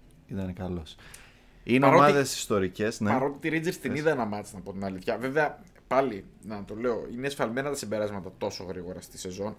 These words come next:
Speaker 1: Όντως.
Speaker 2: Η αλήθεια είναι ότι είδα λίγο κάτι, κάτι τακτικές ασυναρτησίες εκεί του Giovanni Van Bronckhorst.
Speaker 1: Εντάξει, εδώ είδες με ποιους παίζανε εκεί στο χωράφι, στη Σκωτία, εκείνο το Σάββατο.
Speaker 2: Ξέχασα. Με την Motherwell, με
Speaker 1: Ναι,
Speaker 2: ποιον
Speaker 1: ναι.
Speaker 2: ήταν, ήταν κάτι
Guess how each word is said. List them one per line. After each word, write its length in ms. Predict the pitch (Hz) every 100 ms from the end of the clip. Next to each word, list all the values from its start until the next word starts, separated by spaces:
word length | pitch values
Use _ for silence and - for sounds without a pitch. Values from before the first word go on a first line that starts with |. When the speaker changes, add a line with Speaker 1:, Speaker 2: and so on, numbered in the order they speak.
| -
Speaker 1:
Όντως. 320 | 120 90 85
Speaker 2:
Η 60 | 120
αλήθεια 300 | 127 131 151
είναι 80 |
ότι 320 | 151 160 147 - - - - - - -
είδα 380 | 165 180 151 135
λίγο 240 | 123 120
κάτι, 320 | 113 113 107 104 104 101 98 95 90 87 -
κάτι 200 | 123 120
τακτικές 600 | 120 - 104 - 127 120 - - - -
ασυναρτησίες 720 | 98 - 104 101 104 127 117
εκεί 180 | 98 104
του 280 | 90 107 98
Giovanni 360 | 107 95 107 104
Van 140 | 98 98
Bronckhorst. 120 | 104 90
Speaker 1:
Εντάξει, 280 | 107 120 104
εδώ 220 | 90 104
είδες 460 | 123 120 127 - - -
με 140 | 107
ποιους 220 | 92 131
παίζανε 360 | - 123 127 120
εκεί 180 | 113 -
στο 140 | 120
χωράφι, 520 | 110 107 113 120 147 151
στη 560 | - - 101 98 92 92
Σκωτία, 560 | 90 98 - 110 131 123
εκείνο 280 | 104 113 110
το 120 | 98
Σάββατο. 400 | - 110 110 107
Speaker 2:
Ξέχασα. 440 | 123 107 - 92 85 - - - - - 120
Με 60 | 107
την 100 | 101 92
Motherwell, 420 | 98 107 101 110
με 420 | 110 113 143 170
Speaker 1:
Ναι, 100 | 123
Speaker 2:
ποιον 160 | 120 127
Speaker 1:
ναι. 60 |
Speaker 2:
ήταν, 220 | 107 98 101
ήταν 160 |
κάτι 60 | 123